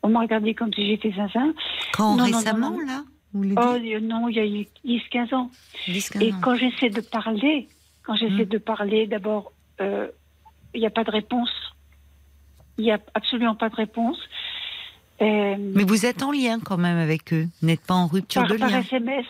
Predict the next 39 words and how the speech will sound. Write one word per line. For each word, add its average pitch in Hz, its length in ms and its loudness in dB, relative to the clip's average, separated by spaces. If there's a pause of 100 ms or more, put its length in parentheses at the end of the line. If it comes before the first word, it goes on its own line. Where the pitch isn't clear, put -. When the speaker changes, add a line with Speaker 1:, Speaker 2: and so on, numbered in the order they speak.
Speaker 1:
pas 269 140 0
physiquement. 233 640 -2 (540)
Pas 240 80 0
Speaker 2:
D'accord. 190 160 2
Speaker 1:
physiquement. 233 560 0 (420)
Euh, 214 220 2 (360)
moi, 226 140 0
j'ai 233 180 0
par 233 140 0
exemple 240 260 -2
une 240 120 2
fille 254 160 0
qui - 100 -4
habite 226 300 -4 (120)
à, 208 320 0
à - 100 -4
Toulon, 240 380 2
qui 214 120 -4
va 214 80 -2
voir 208 180 -2
son 233 160 -4
père 220 240 -2
à 202 120 0
Vannes. 254 360 2 (540)
Euh, 208 320 0
elle 208 200 0
s'arrête 233 480 0 (220)
pour 220 160 -4
me, 208 640 0
pour 214 180 0
un 202 60 2
déjeuner 208 500 2
ou 226 120 2
pour 214 180 -4
un 208 60 0
dîner, 202 280 0
et 220 80 -2
cetera. 262 280 2
Speaker 2:
Oui, 240 100 0